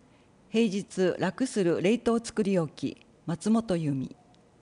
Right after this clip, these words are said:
問い合わせ、事務局、高尾。電話、零九零四三四一九ゼロ七四。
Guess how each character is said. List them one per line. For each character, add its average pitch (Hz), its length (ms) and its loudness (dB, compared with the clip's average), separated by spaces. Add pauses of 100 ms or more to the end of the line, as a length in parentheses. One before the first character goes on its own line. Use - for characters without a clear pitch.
(320)
問 226 140 4
い 214 40 4
合 208 60 4
わ 196 120 0
せ、 160 340 -2
事 165 140 0
務 214 120 2
局、 - 500 -4 (240)
高 160 380 0
尾。 143 180 2 (540)
電 190 300 4
話、 175 320 2
零 208 240 2
九 208 400 0
零 143 320 2 (260)
四 214 240 4
三 196 460 0
四 180 240 2
一 - 420 -4 (240)
九 226 300 2
ゼ 196 180 4
ロ 175 220 2
七 170 320 2
四。 139 400 0